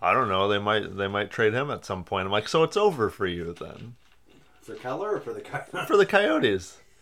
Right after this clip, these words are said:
Speaker 1: At that point, if they're back in rebuild again, it's like, just move them.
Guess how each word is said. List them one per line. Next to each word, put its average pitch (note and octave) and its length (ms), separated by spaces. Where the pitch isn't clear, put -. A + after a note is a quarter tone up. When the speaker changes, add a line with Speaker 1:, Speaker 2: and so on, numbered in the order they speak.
Speaker 1:
At F3+ 140
that A#3+ 240
point, G3 260
if - 160
they're E3+ 160
back D3 320
in B2 140
rebuild C#3 560
again, G#2+ 560
it's B2+ 180
like, B2 280
just - 360
move F#2+ 640
them. G2 380